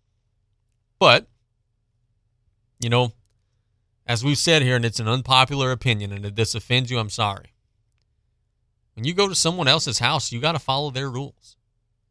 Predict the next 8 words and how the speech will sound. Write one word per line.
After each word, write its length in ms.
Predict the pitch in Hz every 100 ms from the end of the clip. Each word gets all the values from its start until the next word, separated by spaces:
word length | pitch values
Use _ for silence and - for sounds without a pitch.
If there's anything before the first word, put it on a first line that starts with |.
| _ _ _ _ _ _ _ _ _ _
She 400 | - - - 156
knows 640 | 196 208 196 127 - - - _ _ _ _ _ _ _
in 220 | 113 104
Russia 380 | 110 156 - 120
they 200 | 98 104
are 140 | 98 95
very 720 | 95 95 107 131 147 156 151 _ _ _ _ _ -
intolerant 840 | 120 110 - 156 151 110 95